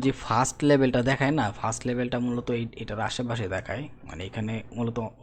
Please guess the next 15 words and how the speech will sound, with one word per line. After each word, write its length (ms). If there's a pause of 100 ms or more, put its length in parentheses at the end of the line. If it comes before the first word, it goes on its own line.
(200)
কয়েকটা 240 (100)
লেভেল 240
হয়, 160
তো 40 (160)
সেটার 260
ভিতরে 300
হচ্ছে 180 (160)
ফার্স্ট 320
যে 60 (100)
লেভেলটা 340
আছে 200
সেটা 200
হচ্ছে 220
এই 100
লেভেলটাতে 380